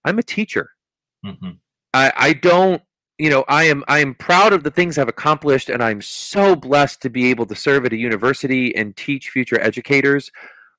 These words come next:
Speaker 1: But I, I struggle with this sort of social mantle of, like, "Well, I'm a university faculty member, and so that means something." No, I don't want to lose being a teacher, because that's really my job, is to still be a teacher.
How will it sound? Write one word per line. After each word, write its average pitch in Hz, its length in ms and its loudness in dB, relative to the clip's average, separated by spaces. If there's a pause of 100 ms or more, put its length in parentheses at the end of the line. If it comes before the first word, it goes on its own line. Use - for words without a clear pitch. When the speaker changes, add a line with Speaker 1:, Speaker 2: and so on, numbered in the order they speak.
(120)
Speaker 1:
But 151 120 2
I, 143 260 4 (100)
I 139 260 4
struggle 165 800 2
with 123 300 2
this 120 480 0 (380)
sort 151 220 -2
of 127 60 -4
social 147 420 0
mantle 123 420 0
of, 107 100 0
like, 107 200 2
"Well, 104 160 2
I'm 135 240 0
a 123 60 2
university 107 680 -2
faculty 101 460 -2
member, 87 300 -4
and 85 100 -8
so 98 140 -4
that 117 180 2
means 107 320 -8
something." 92 340 -4
No, 139 100 -2
I 135 100 0
don't 180 240 0
want 156 220 -2
to 143 80 -6
lose 147 300 2
being 120 320 -2
a 101 60 -4
teacher, 95 500 -8 (480)
because 123 160 -8
that's 156 220 0
really 160 380 4
my 127 280 0
job, 107 640 2
is 123 200 -4
to 135 100 -6
still 123 240 0
be 104 180 -2
a 92 60 0
teacher. 98 480 -6